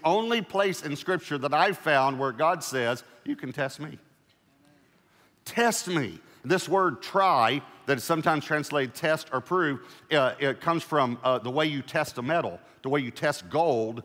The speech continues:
to see if it's pure. You know what God is saying? "Test me to see if I'm pure. Test me.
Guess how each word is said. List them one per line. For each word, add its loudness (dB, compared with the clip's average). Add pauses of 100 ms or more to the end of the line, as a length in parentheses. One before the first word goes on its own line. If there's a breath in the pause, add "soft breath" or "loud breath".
(120)
to -8
see -4
if -2
it's -12
pure. -6 (200 loud breath)
You -4
know 0
what -4
God 2
is -8
saying? -2 (320 loud breath)
"Test -4
me -6
to -6
see -8
if -6
I'm -6
pure. -12 (1040)
Test -8
me. -2